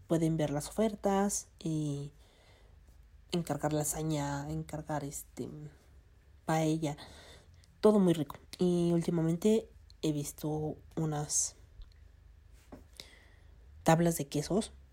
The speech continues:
muy buenas, que se ven muy, muy sabrosas. Yo voy a pedir una próximamente y pues les mandaré videíto y cosas así. Entonces,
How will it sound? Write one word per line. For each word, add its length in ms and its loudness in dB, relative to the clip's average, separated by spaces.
muy 260 2
buenas, 520 -2
que 80 -12
se 120 -8
ven 120 -6
muy, 300 2
muy 200 2
sabrosas. 440 -2
Yo 120 0
voy 160 2
a 80 -2
pedir 280 -8
una 180 -8
próximamente 680 0
y 80 2
pues 320 0
les 220 -4
mandaré 500 -4
videíto 600 -4
y 60 -8
cosas 340 -8
así. 340 -4
Entonces, 520 -4